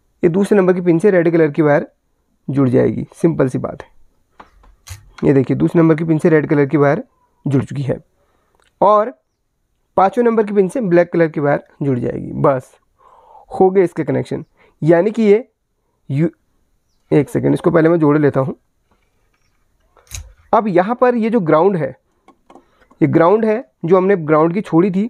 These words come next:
उन दोनों को भाई आपस में attach कर लो, आपस में attach कर लो, इस तरीके से आपस में attach कर लो और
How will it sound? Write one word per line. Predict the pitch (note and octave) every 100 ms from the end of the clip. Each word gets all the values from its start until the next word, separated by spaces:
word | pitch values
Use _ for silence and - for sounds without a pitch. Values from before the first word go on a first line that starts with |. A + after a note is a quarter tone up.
| - _ -
उन | A3
दोनों | E3 F3 G3+
को | G3
भाई | F#3+
आपस | F3+ E3 F3+
में | F3+
attach | D3+ D3 E3+
कर | F3+
लो, | E3+ G#3 - _ _ _ _ _ _ -
आपस | D3+ F#3 F#3+
में | G3+
attach | E3+ D#3 G#3
कर | G3
लो, | F3+ A3+ - _ _ _ _ _ _ _ _ _ _ -
इस | E3
तरीके | D3 B2 -
से | B2 - - _ _ - _ _ _ _ _ _ _ _ _
आपस | C#3+ E3+ F#3
में | G3
attach | E3+ E3+ -
कर | G3
लो | F3+ B3+ - _ _ _ _ _ - - _ _ _ _ _ _ _ _ _ _ _ _ _ - - - - - - _ _ - - - _ _ - - - - _ - - -
और | - F3 G3